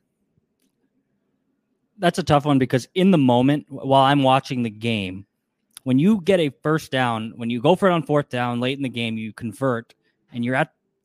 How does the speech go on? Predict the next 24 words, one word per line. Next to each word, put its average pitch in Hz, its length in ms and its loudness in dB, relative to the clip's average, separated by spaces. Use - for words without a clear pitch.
I - 60 -20
think 170 180 -8
they 156 120 -2
are 147 120 4
at 131 100 -2
the 123 60 -14
seven 131 340 -2
yard, 110 200 -10
the 117 60 -16
six - 260 -2
yard 117 200 2
line. - 180 -20
Clock's 160 320 0
ticking. 151 560 0
Uh, 143 100 -12
my 160 300 -2
gut 160 340 2
says, 131 600 -4
"Go 139 100 0
spike 180 400 -4
it." 80 100 -20
Um, 123 340 -14
you 139 120 -4
know, 135 100 -6